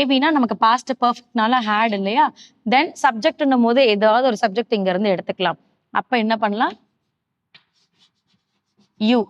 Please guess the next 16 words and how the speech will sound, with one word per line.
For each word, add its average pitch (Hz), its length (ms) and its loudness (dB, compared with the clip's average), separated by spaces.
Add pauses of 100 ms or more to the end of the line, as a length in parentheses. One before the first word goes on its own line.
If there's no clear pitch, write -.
அப்படிங்கிற 208 340 0
ஒரு 185 100 -4
சப்ஜெக்ட் 208 300 0
நான் 190 140 0
எடுக்கிறேன். 226 340 -2 (400)
வி 277 80 4 (140)
த்ரீல 269 280 2
வந்து 240 240 2
நமக்கு 240 240 0
என்ன 214 140 -2
பண்ணும்? 240 260 -4
பாஸ்ட் 233 280 0 (100)
பார்ட்டிசிபிள் 233 540 -2
எடுக்க 185 240 -6
போறோம். 175 200 -10 (800)
So, - 60 -6